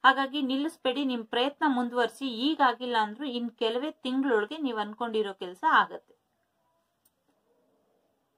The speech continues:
ಯಾರು ಇದನ್ನ choose ಮಾಡಿದೀರೋ ಅದನ್ನ.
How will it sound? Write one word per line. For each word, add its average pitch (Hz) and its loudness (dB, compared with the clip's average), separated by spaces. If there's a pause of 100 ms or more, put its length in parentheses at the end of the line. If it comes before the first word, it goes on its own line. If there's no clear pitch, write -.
(880)
ಯಾರು 226 -6
ಇದನ್ನ 214 -4
choose 190 -12
ಮಾಡಿದೀರೋ 156 -20
ಅದನ್ನ. - -20